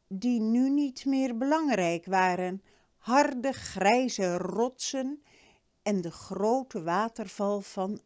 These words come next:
stortwater. In dit beeld leefden alle verhalen over toverij en avonturen die bij het noorden horen.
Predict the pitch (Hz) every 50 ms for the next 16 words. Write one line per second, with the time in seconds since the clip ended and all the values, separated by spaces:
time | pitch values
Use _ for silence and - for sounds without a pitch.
0 | _ _ _ - - - - _ _ - 196 170 - - _ - 151 156 156 156
1 | 156 151 _ - 160 - - _ _ _ _ _ _ _ _ _ _ _ _ _
2 | _ _ _ _ _ _ _ _ _ _ _ _ _ _ 240 233 233 - 330 349
3 | 339 220 202 233 196 196 220 269 339 - - - _ _ _ _ _ _ - 277
4 | 294 302 277 - - 247 214 208 - _ _ - 311 339 359 359 370 339 - -
5 | 214 185 175 165 180 196 214 233 247 254 262 269 277 277 269 262 - - - 202
6 | 202 196 196 196 _ - 208 190 190 185 - - 185 190 208 220 247 254 262 269
7 | 269 269 - - - 196 190 196 - - - 190 202 202 - - 202 196 - _
8 | _ - 277 277 285 277 269 262 277 254 254 254 _ - - - - - _ _
9 | 269 269 214 220 247 247 247 262 262 220 240 202 180 175 165 175 175 170 185 196
10 | 202 202 202 202 208 202 202 202 202 202 214 220 208